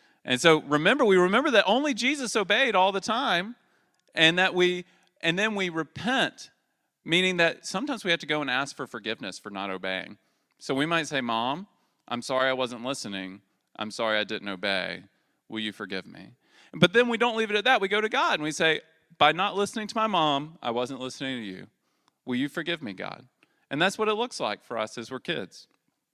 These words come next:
But there's good news, kids, in some ways. And that's this,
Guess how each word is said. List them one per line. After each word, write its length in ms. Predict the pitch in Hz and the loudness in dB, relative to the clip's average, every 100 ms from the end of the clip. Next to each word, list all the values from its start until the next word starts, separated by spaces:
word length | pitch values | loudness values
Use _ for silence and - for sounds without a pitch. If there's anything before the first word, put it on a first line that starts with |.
| _ _ _ | _ _ _
But 120 | - | 2
there's 180 | 175 185 | 6 4
good 180 | - 240 | 2 0
news, 440 | 208 254 175 165 | 0 -2 -4 -6
kids, 420 | - 117 120 165 135 | -6 -4 -4 -6 -10
in 100 | 110 | -8
some 220 | 175 160 | -8 -6
ways. 460 | 101 101 131 - - _ - _ _ - | -6 -8 -12 -18 -20 _ -20 _ _ -6
And 160 | 156 | 0
that's 220 | 185 190 | 2 0
this, 480 | - 226 123 - - | 0 0 0 -4 -10